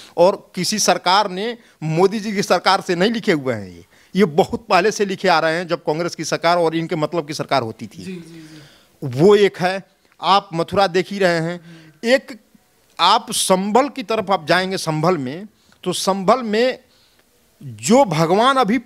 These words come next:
Speaker 1: अभी पैदा लेने वाले हैं, कल की भगवान, उनका मंदिर होता था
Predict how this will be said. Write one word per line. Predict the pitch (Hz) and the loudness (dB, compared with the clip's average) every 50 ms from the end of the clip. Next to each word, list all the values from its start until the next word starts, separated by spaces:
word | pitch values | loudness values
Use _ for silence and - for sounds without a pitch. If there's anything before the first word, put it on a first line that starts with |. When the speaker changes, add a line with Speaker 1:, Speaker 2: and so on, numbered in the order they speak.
| _ _ _ _ _ _ - | _ _ _ _ _ _ 0
Speaker 1:
अभी | - 175 226 254 | 0 2 2 0
पैदा | - - - 202 196 208 262 294 | 0 2 2 4 4 4 4 2
लेने | 294 277 254 233 233 | 4 2 2 2 2
वाले | 208 190 170 151 139 | 2 2 2 0 -2
हैं, | 113 101 - - _ _ _ _ _ _ _ _ _ - | -8 -12 -18 -20 _ _ _ _ _ _ _ _ _ -2
कल | 196 202 | 0 0
की | 202 285 262 | 0 -2 -2
भगवान, | 180 175 143 131 117 98 87 92 _ _ _ _ _ _ _ _ _ _ _ _ _ _ _ _ _ _ _ _ _ - | -2 -2 -2 -4 -8 -10 -12 -16 _ _ _ _ _ _ _ _ _ _ _ _ _ _ _ _ _ _ _ _ _ -2
उनका | 185 208 202 247 233 | -2 0 2 0 0
मंदिर | 214 185 175 165 160 | 0 0 -2 -2 -2
होता | 135 131 - - 101 | -2 -2 -4 -8 -12
था | - - - - | -12 -16 -20 -20